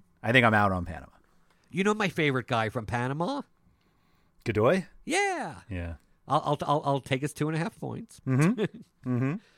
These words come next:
Speaker 2: Well, I mean, he may be, he may be under four K. He may be like a
Speaker 1: Yeah.
Speaker 2: punt play instead of
Speaker 1: Yeah.
Speaker 2: a fullback or something.
Speaker 1: Mm-hmm.
Speaker 2: Okay.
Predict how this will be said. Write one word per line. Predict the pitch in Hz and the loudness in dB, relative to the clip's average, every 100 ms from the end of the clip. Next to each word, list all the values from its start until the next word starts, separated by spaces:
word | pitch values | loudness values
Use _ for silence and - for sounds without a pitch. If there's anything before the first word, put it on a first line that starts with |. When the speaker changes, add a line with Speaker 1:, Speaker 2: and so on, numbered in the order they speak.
| _ _ _ | _ _ _
Speaker 2:
Well, | 170 | 2
I | 175 175 | 2 2
mean, | 180 | 0
he | 185 | 2
may | 180 180 | 0 0
be, | 170 | -2
he | 147 | -4
may | 165 170 | -2 -2
be | 165 | -2
under | 165 151 | -2 -2
four | 147 139 | -4 -6
K. | - 117 - _ _ _ _ _ _ _ _ _ _ _ _ | -6 -10 -10 _ _ _ _ _ _ _ _ _ _ _ _
He | 117 | -4
may | 135 | 0
be | 123 120 | 0 0
like | 110 | 2
a | |
Speaker 1:
Yeah. | - - | 4 2
Speaker 2:
punt | 117 | 0
play | - 92 73 73 | -4 -8 -8 -12
instead | 92 - 120 | -8 0 0
of | 104 | 0
Speaker 1:
Yeah. | |
Speaker 2:
a | |
fullback | - 120 120 92 80 | -2 -4 -2 -4 -6
or | 95 | -12
something. | - - 147 | -12 -12 -8
Speaker 1:
Mm-hmm. | 143 170 | -4 -6
Speaker 2:
Okay. | - 143 233 | -4 -6 -6